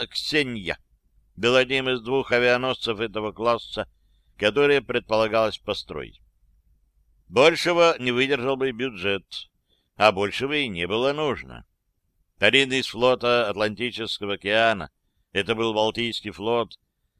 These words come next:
недавно переименованный императорским указом, и один для флота Тихого океана. Каждый флагман ударной группы дальнего рубежа, способный отстаивать интересы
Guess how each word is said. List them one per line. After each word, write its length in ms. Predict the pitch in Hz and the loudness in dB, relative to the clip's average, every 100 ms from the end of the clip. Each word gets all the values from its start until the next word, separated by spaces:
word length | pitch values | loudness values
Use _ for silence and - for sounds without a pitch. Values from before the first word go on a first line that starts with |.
| _ | _
недавно 560 | 95 123 165 170 156 143 | -6 2 4 4 2 -2
переименованный 840 | 123 117 117 123 139 131 127 123 | 2 2 2 0 0 0 -4 -8
императорским 600 | 107 113 123 113 107 - 101 | -4 2 2 2 -6 -8 -6
указом, 720 | 92 120 120 107 110 101 - _ _ _ _ _ | 2 2 2 0 -6 -8 -12 _ _ _ _ _
и 100 | 110 | 4
один 340 | 143 165 208 180 | 6 6 0 2
для 120 | 156 | 0
флота 420 | 139 170 165 143 | 4 2 4 -2
Тихого 480 | - 127 120 127 135 | -2 -6 -4 0 0
океана. 600 | 104 101 95 92 92 90 _ _ _ _ _ _ _ | 0 2 2 2 -2 -10 _ _ _ _ _ _ _
Каждый 440 | 98 120 110 101 | 6 6 6 -2
флагман 520 | 98 104 120 127 131 135 | 0 4 6 4 -2 -6
ударной 500 | 101 110 104 101 92 | 0 2 2 -2 -6
группы 300 | 104 107 98 | -6 -6 0
дальнего 460 | 101 101 98 87 | 2 2 0 -6
рубежа, 480 | 85 82 82 117 131 _ _ _ _ | -8 -6 0 0 0 _ _ _ _
способный 600 | - 95 110 151 147 143 | -8 -6 0 0 0 0
отстаивать 680 | 131 - - 127 123 120 113 | 0 -2 0 2 2 0 -6
интересы 640 | 117 107 113 120 104 | -6 -2 -2 -2 -6